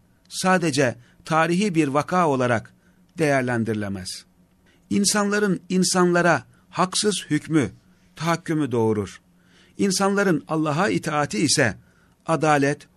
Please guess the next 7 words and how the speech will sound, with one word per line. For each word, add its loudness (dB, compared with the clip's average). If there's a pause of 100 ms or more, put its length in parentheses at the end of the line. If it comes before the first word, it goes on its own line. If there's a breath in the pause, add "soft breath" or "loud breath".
huzur 0 (240 soft breath)
ve 0
saadeti 0
neticelendirir. -4 (460)
Şu -4
bunalım 2
çağını 0